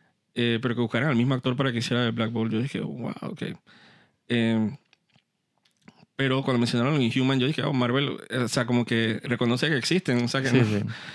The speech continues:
Speaker 1: salvaron
Speaker 2: Sí,
Speaker 1: al
Speaker 2: las series
Speaker 1: personaje.
Speaker 2: que son, exacto, esas series que están por ahí en la periferia, tipo, eh, Inhumans de A B C y, y Agents of shield, o sea, les da, eh, validez, pues, en el, en el M C U, pues.
Speaker 1: Exacto.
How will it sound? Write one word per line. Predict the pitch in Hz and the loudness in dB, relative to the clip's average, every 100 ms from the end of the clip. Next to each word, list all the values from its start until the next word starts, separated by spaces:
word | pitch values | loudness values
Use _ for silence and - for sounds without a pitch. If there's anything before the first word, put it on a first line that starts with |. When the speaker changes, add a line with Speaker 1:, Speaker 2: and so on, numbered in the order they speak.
| - - - | -16 -20 -20
Speaker 1:
salvaron | - 127 120 113 | -4 0 2 4
Speaker 2:
Sí, | 127 | 6
Speaker 1:
al | 127 | 6
Speaker 2:
las | 117 | 4
series | 123 139 131 | 4 6 6
Speaker 1:
personaje. | 123 | 4
Speaker 2:
que | |
son, | - 135 139 - - - - | 2 2 2 -4 -12 -20 -8
exacto, | - 139 120 | 0 2 4
esas | 143 139 | 4 4
series | 139 143 | 4 2
que | |
están | 123 117 120 | 2 2 0
por | 123 135 | 2 4
ahí | 110 107 117 | 4 4 4
en | |
la | 123 | 2
periferia, | - 98 - 110 107 107 | 2 0 2 2 2 2
tipo, | 107 110 107 - | -2 -2 -6 -4
eh, | - 98 92 - | -2 0 0 -4
Inhumans | - 101 95 107 98 92 | -6 -2 2 2 2 0
de | 101 92 | -2 -2
A | |
B | 90 | -2
C | 95 101 | 0 2
y, | 95 101 98 120 - | 2 2 0 -2 -2
y | 107 104 | 0 2
Agents | 104 98 | 2 0
of | 104 | 0
shield, | - 107 120 - _ | 0 0 -2 -8 _
o | |
sea, | - 104 | -2 0
les | 98 | 2
da, | 95 98 95 - - - - - _ - | 2 2 0 -2 -10 -20 -20 -20 _ -4
eh, | 98 | -4
validez, | 101 92 98 104 95 | 0 0 2 2 0
pues, | 95 95 | -2 0
en | 90 | 0
el, | 92 - | -2 -4
en | 98 | -6
el | 92 101 - _ _ | -4 -6 -10 _ _
M | 110 | -10
C | 92 92 104 | -4 -2 0
U, | 98 | -2
pues. | 110 101 - _ - | -6 -12 -14 _ -12
Speaker 1:
Exacto. | 120 127 98 - 110 | -8 -4 -4 -2 -4